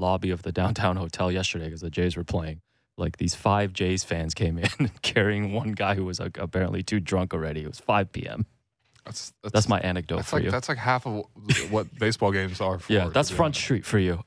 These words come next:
Speaker 1: Um,
Speaker 2: That really is Front Street vibes. Wow.
Speaker 1: Yeah.
Speaker 2: Okay, especially when the, the t-, summertime comes around,
Speaker 1: Oh,
Speaker 2: which
Speaker 1: man.
Speaker 2: apparently it, we've, we've just skipped spring, and now we're just in
Speaker 1: Yeah,
Speaker 2: summertime,
Speaker 1: there is
Speaker 2: so.
Speaker 1: no spring ever here. Uh,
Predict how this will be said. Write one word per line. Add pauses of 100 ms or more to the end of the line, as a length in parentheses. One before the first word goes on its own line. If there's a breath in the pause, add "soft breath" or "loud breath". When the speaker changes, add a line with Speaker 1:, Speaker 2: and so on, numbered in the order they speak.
Speaker 1:
Um,
Speaker 2:
That
really
is
Front
Street
vibes.
Wow.
Speaker 1:
Yeah.
Speaker 2:
Okay,
especially
when
the,
the
t-,
summertime
comes
around,
Speaker 1:
Oh,
Speaker 2:
which
Speaker 1:
man.
Speaker 2:
apparently
it,
we've,
we've
just
skipped
spring,
and
now
we're
just
in
Speaker 1:
Yeah,
Speaker 2:
summertime,
Speaker 1:
there
is
Speaker 2:
so.
Speaker 1:
no
spring (200)
ever
here.
Uh,